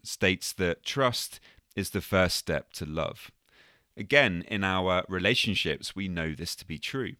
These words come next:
If we don't show trust to the people we love, then obviously we're not going to be getting that trust back. And if we don't, um, develop trust in the relationships that we already have to try to build, you know, deep and meaningful relationships with people, well,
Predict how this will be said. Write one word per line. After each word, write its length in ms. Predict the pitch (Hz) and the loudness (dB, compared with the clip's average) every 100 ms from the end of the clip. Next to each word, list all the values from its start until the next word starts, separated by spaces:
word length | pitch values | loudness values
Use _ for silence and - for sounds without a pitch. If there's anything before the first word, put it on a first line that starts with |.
| _ _ _ _ - - - - _ _ _ _ _ - | _ _ _ _ -18 -16 -18 -20 _ _ _ _ _ 2
If 180 | 147 | 4
we 80 | 175 | 4
don't 320 | 147 165 180 | 8 8 10
show 300 | - 143 113 | 8 10 10
trust 440 | 104 127 95 - - | 8 4 2 0 0
to 260 | 95 87 | 2 2
the 100 | 80 | 0
people 380 | - 104 87 90 | -2 -2 -2 -2
we 140 | 82 82 | -2 -2
love, 360 | 98 98 76 | 2 2 2
then 180 | 95 87 - | -2 -2 -2
obviously 520 | 123 131 127 - 98 | -2 -2 -4 0 0
we're 160 | 82 101 | 4 4
not 280 | 101 104 - | 4 2 4
going 220 | 95 92 | 4 4
to 100 | 87 | -2
be 60 | 87 | -2
getting 500 | 90 87 85 82 - | 0 2 0 -2 -4
that 180 | 82 - | -6 -2
trust 400 | - 78 - - | -2 -2 -4 0
back. 360 | 113 87 - | 2 2 -2
And 120 | 98 92 | -4 -4
if 140 | - | -4
we 100 | 107 | -4
don't, 360 | 104 117 113 110 - - _ _ | 2 2 2 -4 -18 -20 _ _
um, 500 | 95 90 87 87 85 - | 0 2 0 -2 -6 -4
develop 380 | 95 92 110 - | 2 2 2 -4
trust 480 | - 92 90 - | 0 0 0 -4
in 140 | 90 82 | -4 -4
the 100 | 82 | -4
relationships 760 | 87 92 - 85 - 85 - | -2 0 -2 -2 -2 -2 -6
that 200 | - 78 | -8 -6
we 140 | 87 85 | -4 -4
already 260 | 82 73 | -4 -4
have 380 | 73 113 107 85 | -6 -4 -2 -2
to 100 | - | -6
try 280 | - 92 85 | -8 -4 -4
to 140 | - | -4
build, 440 | 80 92 87 82 80 _ _ - | -4 -2 -2 -4 -10 _ _ -10
you 100 | 90 | -6
know, 140 | 82 | -4
deep 260 | 78 95 87 | -2 -4 -2
and 180 | 87 85 | -2 2
meaningful 580 | 120 120 95 - 87 82 | 4 4 0 -2 -4 -4
relationships 680 | 82 82 - 78 82 - | -4 -4 -4 -4 -6 -6
with 120 | 82 - | -10 -6
people, 340 | 78 - 80 | -6 -6 -2
well, 320 | 98 104 101 | 2 4 2